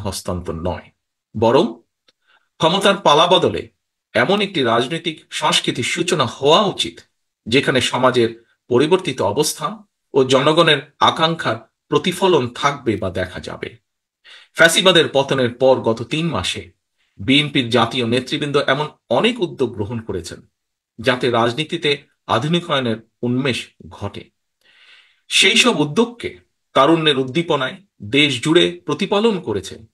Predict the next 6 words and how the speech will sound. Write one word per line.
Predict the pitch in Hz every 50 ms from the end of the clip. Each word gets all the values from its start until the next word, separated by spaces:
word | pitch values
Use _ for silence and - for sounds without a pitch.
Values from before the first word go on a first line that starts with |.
| - 107
বিএনপির | 107 120 120 113 104 - 104 87 - -
তৃণমূল। | - 95 95 95 95 107 107 90 87 - _ _ _ _ _ _ _ _ _ _ _ _ -
ফলে | - 147 143 120 120 - 104
আপনারা | - - 107 101 101 101 117
দেখেছেন | 123 123 165 - - 180 180 185 _ _ _ _ _ _ _ -
অতীতের | 175 170 220 220 226 220 196